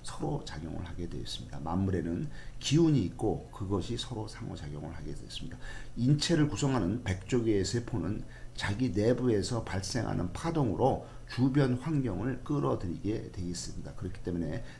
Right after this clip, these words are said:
자신의 내면을 깊이 살펴야 하게 되겠습니다. 파동의학은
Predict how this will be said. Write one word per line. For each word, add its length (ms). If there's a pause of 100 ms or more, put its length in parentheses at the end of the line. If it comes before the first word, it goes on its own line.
자신의 420
내면을 580
깊이 420
살펴야 540
하게 260
되겠습니다. 580
파동의학은 840